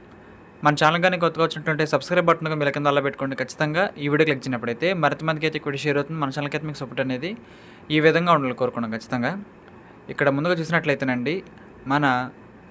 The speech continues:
Tick కాయిన్‌లో అయితే కేవైసీ టెస్టింగ్ అప్‌డేట్ అయితే రావడం జరిగింది. ఇది కూడా ఒక ముఖ్యమైన సమాచారం అంటూ మనకైతే, ఏ, చేస్తున్నారండి ఇక్కడైతే. So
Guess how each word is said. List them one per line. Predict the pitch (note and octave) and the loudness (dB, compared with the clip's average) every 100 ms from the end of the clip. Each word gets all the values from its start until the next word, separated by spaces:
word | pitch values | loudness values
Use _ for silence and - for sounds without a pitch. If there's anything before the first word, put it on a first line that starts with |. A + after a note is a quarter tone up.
| - D3 | -10 -6
Tick | C#3+ | 6
కాయిన్‌లో | F#3 F#3 D#3 | 6 6 4
అయితే | B2 - G3 - - - - | 0 -4 -8 -10 -18 -20 -2
కేవైసీ | D3+ F3 F#3+ G#3 G#3+ | 4 6 6 4 2
టెస్టింగ్ | D#3+ - E3 | -2 0 2
అప్‌డేట్ | D3+ C#3 D3 | 2 0 0
అయితే | C#3+ | 4
రావడం | C3 C3 | 2 2
జరిగింది. | C3+ B2 B2+ D3+ | -2 -2 -2 -2
ఇది | D3 | 2
కూడా | F3+ D#3 | 6 6
ఒక | B2 D#3+ A3+ - - - D3+ | 4 0 -4 -6 -20 -8 -4
ముఖ్యమైన | D#3 F#3+ F#3+ F#3 | 0 2 2 2
సమాచారం | E3+ D3+ C#3 C3 B2+ A2+ - | 2 2 2 0 0 -4 -6
అంటూ | C#3+ E3 | -2 2
మనకైతే, | D3+ C#3 D3 C#3+ G#3 - | 2 2 0 0 0 0
ఏ, | C3+ B2+ | -2 0
చేస్తున్నారండి | B2+ A#2+ C3+ A#2+ A#2 | -2 -4 -4 -4 -4
ఇక్కడైతే. | A#2 A#2 D3+ G#3+ A#3+ - - - | -4 -6 -4 -8 -10 -18 -20 -20
So | - | -4